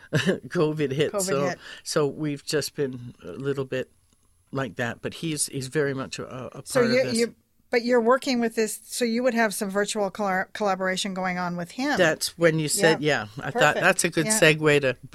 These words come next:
Speaker 1: backtrack a little bit. Yeah, um, I, I'm finding that, uh,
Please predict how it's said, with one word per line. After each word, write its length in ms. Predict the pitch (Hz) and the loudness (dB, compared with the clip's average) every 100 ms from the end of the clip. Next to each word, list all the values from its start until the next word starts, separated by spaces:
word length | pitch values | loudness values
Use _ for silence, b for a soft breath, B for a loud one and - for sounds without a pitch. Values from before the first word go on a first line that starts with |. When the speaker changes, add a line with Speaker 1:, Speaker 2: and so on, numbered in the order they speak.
| 143 226 | 4 4
Speaker 1:
backtrack 340 | 190 147 131 143 | 4 4 2 0
a 40 | |
little 260 | 139 131 131 | -2 0 -2
bit. 200 | 123 - B B B B | -2 -4 B B B B
Yeah, 280 | - 180 170 - | 0 2 2 0
um, 600 | 120 156 165 151 147 78 - _ _ _ _ _ _ _ _ _ | -2 0 0 -2 -4 -8 -18 _ _ _ _ _ _ _ _ _
I, 260 | 180 202 190 | 6 6 4
I'm 220 | - 175 165 | 0 0 0
finding 580 | - 190 196 180 180 | 4 6 6 4 2
that, 340 | 170 170 - - | 4 2 0 0
uh, 200 | 156 147 | 2 0